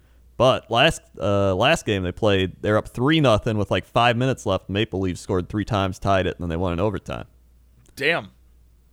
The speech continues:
Speaker 1: Yeah. So people know the end by the time they listen to this, but right now, that's what it is.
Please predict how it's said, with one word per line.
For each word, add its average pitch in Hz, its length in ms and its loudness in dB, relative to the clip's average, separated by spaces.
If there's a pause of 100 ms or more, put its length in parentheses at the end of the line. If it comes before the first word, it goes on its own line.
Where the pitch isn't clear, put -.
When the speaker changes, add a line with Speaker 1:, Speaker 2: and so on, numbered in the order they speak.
Speaker 1:
Yeah. 82 160 2 (300)
So 78 520 -2 (220)
people 131 320 0
know 127 180 4
the 117 140 2
end 117 240 0
by 101 240 4
the 92 260 -2 (140)
time 104 240 -2
they 98 280 0
listen 92 300 -4
to 80 60 -4
this, 78 240 -4
but 76 320 -4 (500)
right 135 240 -2
now, 160 220 2
that's 143 180 -2
what 156 80 4
it 156 80 4
is. 147 480 2